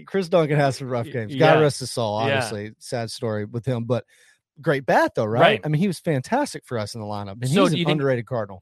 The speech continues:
Speaker 2: do you think that the, you know, I, I think that, you know, Matt Holliday was bad. He had some really bad games at big points, right, in the World Series, um, and, you know, and other balls hitting him in places. But, um, you know,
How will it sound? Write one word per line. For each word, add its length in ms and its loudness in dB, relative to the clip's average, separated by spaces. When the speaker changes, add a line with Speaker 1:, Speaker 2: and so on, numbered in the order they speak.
Speaker 2:
do 80 -6
you 60 -4
think 180 -6
that 100 -6
the, 380 -2
you 120 -10
know, 100 -6
I, 200 -8
I 60 -14
think 180 -12
that, 240 -4
you 100 -8
know, 80 -2
Matt 180 2
Holliday 260 4
was 120 -8
bad. 420 0
He 100 -10
had 100 -8
some 200 -14
really 200 -6
bad 300 -2
games 260 -6
at 100 -14
big 220 -8
points, 520 -8
right, 160 -4
in 100 -10
the 60 -8
World 240 -4
Series, 480 -8
um, 440 -2
and, 220 -12
you 100 -10
know, 140 -8
and 120 -12
other 200 -6
balls 400 -2
hitting 140 -10
him 80 -8
in 100 -12
places. 420 -10
But, 220 -4
um, 380 0
you 100 -6
know, 200 -8